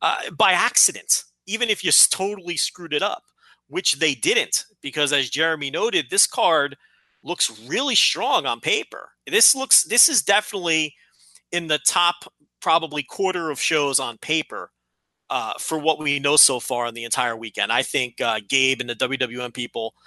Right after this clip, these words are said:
um, it took them a while, and the promotion stinks. There's no question. They're not getting the word out well, but they did a tremendous job, I think, putting the show together when it finally did come together.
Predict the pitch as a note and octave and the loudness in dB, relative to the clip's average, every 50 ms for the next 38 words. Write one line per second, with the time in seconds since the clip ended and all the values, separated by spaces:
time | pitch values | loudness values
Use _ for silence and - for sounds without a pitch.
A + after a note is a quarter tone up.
0 | - - - - - - D3 - A#2+ - - - A4+ - D#4+ D4 C4 G3+ D#3+ C#3 | -20 -20 -20 -20 -8 -4 -4 -2 0 2 2 2 2 2 4 4 4 6 6 6
1 | C3+ C#3+ C#3+ D#3 C#3+ D#3+ D#3 D#3+ - - D#3+ D#3 G#3 B3+ - - F3+ - - - | 6 6 6 4 4 4 2 0 -2 0 2 4 4 4 4 4 2 2 2 4
2 | A3 F#3+ B2+ - - C3+ C3 C#3 D#3 C#3+ - D3 C3+ B2 - - A2 G2+ A2 B2 | 2 2 2 2 0 0 0 -4 -6 -6 -4 -4 -4 -2 -4 -6 -8 -8 -4 -2
3 | D3 D3+ - - D3+ D#3 D3+ D3 D3+ D3+ D3+ D3 C#3 B2+ C#3 C#3 C3 B2+ B2+ - | -2 -2 -2 -6 -8 -8 -6 -2 0 2 2 2 2 2 0 0 0 -2 -2 -4
4 | _ _ _ - - _ _ _ - - D3 C#3 C#3 - - - _ - C#3+ B2 | _ _ _ -20 -20 _ _ _ -2 0 2 2 0 -2 -6 -8 _ -16 -6 0
5 | D#3+ E3+ F3 D#3 D#3 F3 D#3 D3+ C#3+ C3 - - - - - D3 C3+ C#3+ D#3+ F#3 | 0 0 2 2 2 4 4 4 4 2 0 -2 -2 -2 -2 0 0 2 2 2
6 | F3 E3 - - - C#3+ C3+ B2+ B2 A#2+ A2+ - - C3 C3 C3 - D3 C3 B2 | 2 2 0 0 2 2 2 2 2 0 -4 -4 -4 -4 -4 -4 -4 -6 -6 -6
7 | A2+ _ - - D#3+ D3 D3+ C#3 C3 C3 - - - C#3 C3 A#2+ G#2+ - C3 C3 | -8 _ -14 -10 -8 -6 -6 -6 -4 -2 -2 0 0 -2 -2 -4 -2 0 0 0
8 | B2 B2 A#2 A#2 A2+ A2+ A2 - - A#2 A#2 A2+ A2 G2+ G#2+ G#2 - - F#2 F2+ | 0 -2 -4 -6 -8 -8 -6 -4 -4 -4 -4 -6 -8 -8 -8 -8 -8 -10 -14 -14
9 | F#2 G2 G2+ G#2 - - | -14 -14 -14 -14 -14 -16